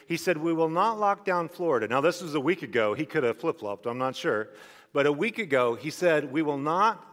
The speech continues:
lock down our state for a virus that is ninety-eight point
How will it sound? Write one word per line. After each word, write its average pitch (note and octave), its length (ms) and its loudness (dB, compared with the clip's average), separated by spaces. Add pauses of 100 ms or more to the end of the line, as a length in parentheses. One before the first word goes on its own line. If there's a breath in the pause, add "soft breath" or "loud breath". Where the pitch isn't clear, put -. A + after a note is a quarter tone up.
(140)
lock D3+ 460 0
down A#2 480 -2 (420 loud breath)
our E3+ 220 2
state D#3+ 720 -2 (240 loud breath)
for E3 340 2
a C#3+ 500 0 (140)
virus D3 760 2 (220 loud breath)
that C#3+ 140 2
is B2+ 200 -2
ninety-eight D#3+ 1120 -4
point D3+ 400 -6